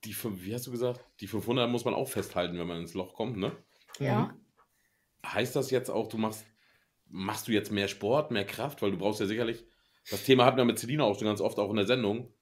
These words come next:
Speaker 3: Mhm.
Speaker 1: das, ne, ob Mann, ob Frau ist aber gleich, also du musst halt nur ein bisschen mehr trainieren, weil du länger brauchst, um Muskeln aufzubauen und so.
Speaker 2: Ja.
Speaker 1: Machst du jetzt mehr Sport oder wie sieht's da aus im Winter? Bist du mehr im Fitnessstudio?
Speaker 2: Ähm, wir haben
Speaker 1: Oder lässt du's auf dir zukommen?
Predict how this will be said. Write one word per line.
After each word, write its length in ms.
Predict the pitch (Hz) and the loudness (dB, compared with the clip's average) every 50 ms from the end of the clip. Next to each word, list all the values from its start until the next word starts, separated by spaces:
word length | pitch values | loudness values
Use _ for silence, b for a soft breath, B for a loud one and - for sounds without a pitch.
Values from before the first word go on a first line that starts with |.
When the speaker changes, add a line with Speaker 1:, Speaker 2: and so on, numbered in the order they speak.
| _ _ _ | _ _ _
Speaker 3:
Mhm. 180 | 123 120 120 127 | -4 -2 -2 -2
Speaker 1:
das, 200 | 127 - - - - _ _ - | -2 -2 -6 -10 -12 _ _ 0
ne, 200 | 117 143 - - | 0 2 2 2
ob 100 | 120 104 | 2 4
Mann, 180 | 113 123 143 | 4 6 6
ob 100 | 135 139 | 4 2
Frau 200 | - - 120 127 | 4 4 4 4
ist 60 | 127 | 6
aber 160 | 127 120 113 98 87 - | 4 2 2 0 -4 -4
gleich, 420 | - 98 98 117 156 190 185 - | 2 4 4 4 4 2 0 -4
also 140 | - 101 95 | -4 -4 -4
du 80 | 95 104 | -2 -2
musst 180 | 117 120 - | -2 0 2
halt 140 | 131 120 113 | 2 2 2
nur 80 | 113 113 | 2 0
ein 60 | 110 | 0
bisschen 240 | 113 110 120 120 110 | 0 0 0 0 0
mehr 140 | 107 104 104 | 0 0 0
trainieren, 400 | - 120 117 139 131 101 87 90 | 0 0 2 2 2 2 2 2
weil 100 | 92 98 | 2 2
du 280 | 92 90 80 - - - _ _ _ _ _ _ | 2 0 -2 -6 -10 -16 _ _ _ _ _ _
länger 500 | 107 107 104 113 110 110 117 123 120 123 | -10 -10 -6 -2 0 2 4 4 4 4
brauchst, 240 | 107 104 107 110 107 | 4 2 2 0 0
um 80 | 107 107 | -2 -4
Muskeln 260 | 135 127 - 110 87 | -4 -2 -2 -2 -2
aufzubauen 500 | 73 - - - 95 92 90 90 95 95 | -2 -4 -6 -8 -6 -2 -2 0 0 -2
und 100 | 95 95 | -2 -4
so. 120 | 104 110 | -4 -6
Speaker 2:
Ja. 160 | 127 - - - - b b b b b b b b b _ | -6 -6 -10 -10 -12 b b b b b b b b b _
Speaker 1:
Machst 280 | - 101 113 - - - | 2 2 2 2 2 2
du 40 | 113 | 2
jetzt 180 | 101 - - | 2 4 4
mehr 200 | 107 104 117 156 | 2 2 2 2
Sport 440 | 156 - - 139 143 170 180 175 - | 0 -2 -2 -2 0 0 0 0 0
oder 280 | 113 104 98 95 92 90 | 0 0 0 0 -2 -4
wie 260 | 90 90 92 95 92 | -8 -8 -6 -6 -4
sieht's 200 | 95 95 92 - | -6 -6 -6 -4
da 80 | 98 | -2
aus 180 | 76 98 95 87 | -2 0 0 -2
im 120 | 92 82 | -4 -4
Winter? 220 | 87 87 82 85 82 | -6 -6 -6 -6 -6
Bist 180 | 82 92 - - | -6 -8 -10 -8
du 60 | 104 | -6
mehr 100 | 95 90 | -4 -4
im 80 | 87 - | -4 -6
Fitnessstudio? 720 | - - - 131 127 - - 113 107 107 104 101 101 - _ _ _ _ _ _ _ _ _ _ _ _ | -8 -6 -6 -6 -8 -6 -8 -6 -4 -2 -4 -4 -6 -8 _ _ _ _ _ _ _ _ _ _ _ _
Speaker 2:
Ähm, 460 | 220 220 214 214 208 202 202 202 196 202 | 2 4 4 4 4 2 2 0 0 0
wir 140 | 208 208 | 2 2
haben 180 | 214 202 202 202 | 4 4 4 6
Speaker 1:
Oder 80 | 202 202 | 6 4
lässt 180 | 196 196 - | 4 2 0
du's 100 | - 95 | -4 -4
auf 120 | 95 87 - | -4 -2 -2
dir 140 | 101 90 | -2 -2
zukommen? 360 | - - 95 - - 87 - | -2 -4 -8 -10 -10 -12 -12